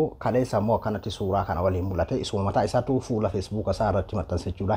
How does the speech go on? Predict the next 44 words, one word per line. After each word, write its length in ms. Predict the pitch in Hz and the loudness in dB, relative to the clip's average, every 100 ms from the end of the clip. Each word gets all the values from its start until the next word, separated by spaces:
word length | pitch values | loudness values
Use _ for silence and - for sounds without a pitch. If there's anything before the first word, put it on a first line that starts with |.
| - | 2
Hedduu 280 | 147 135 139 | 0 2 2
ajaa'ibsiisaa 560 | 92 87 78 107 101 | 2 0 -2 -2 -2
ta'e. 200 | - - 85 | -2 -4 -2
Namni, 320 | 104 156 170 - - | 0 2 2 0 -4
eh, 340 | 107 98 85 | -2 0 0
garaagarummaa 560 | 104 117 135 147 147 131 | 0 0 0 0 2 2
siyaasaati 440 | 120 98 98 98 | 2 2 2 2
yookiin 220 | 104 131 | 0 0
ammoo 180 | 113 120 | 0 0
gartee 220 | 110 - | -2 -4
faarsee 380 | - 131 101 135 | 0 2 2 2
bulummaadhaan, 560 | 113 120 123 90 78 80 - - - - - | 2 2 4 4 2 0 -4 -18 -20 -18 -2
eh, 100 | 104 | 2
akkaataan 360 | 107 160 180 180 | 4 4 4 4
isaanii 220 | 151 151 | 2 0
kun 120 | 151 | 0
amma 260 | 95 104 180 - - - - - - | 0 2 0 -2 -20 -20 -20 -18 -2
eh, 800 | 123 123 113 110 107 101 101 - | 2 6 6 6 6 6 4 4
an 160 | 120 131 - | 6 4 0
uf 140 | - | -2
jaalachiisuudhaaf 800 | 127 139 143 - 180 156 113 110 | 2 4 2 0 -2 0 2 2
yookiin 240 | 120 - 156 | 0 0 2
faarfamuudhaaf 720 | 139 147 139 127 110 98 104 | 4 4 4 4 4 2 2
godhuudha 340 | 120 123 98 95 | 2 4 2 0
jedheetii 400 | 87 110 127 117 | 0 0 2 4
yaada 180 | 95 | 4
yookiin 200 | 80 - 101 | 2 2 4
waa'ee 180 | 113 | 4
garaagarummaa 500 | 117 98 95 107 107 | 4 4 4 4 2
siyaasaatiif 500 | 98 104 92 90 92 | 2 2 2 0 0
wal 120 | 87 87 | -2 0
qeequu 260 | 120 - | 0 2
natti 200 | 120 - | 0 -2
hin 80 | 113 | -2
fakkaatu. 440 | - 98 95 - 95 | -2 2 2 2 2
Namni 180 | 120 | 2
tokko 200 | 139 120 | 2 2
garaagarummaa 480 | 110 113 117 127 147 | 4 4 2 0 0
siyaasaatiif 480 | 147 147 131 117 107 | 2 2 2 2 0
qeequudhaaf 460 | 120 123 92 87 104 | 0 0 0 2 4
obboleessi 400 | 101 117 104 - | 4 4 -2 0
isaa 160 | 143 | 2
waan 180 | 131 135 | 4 4
ta'uuf 360 | - - 143 | 2 0 0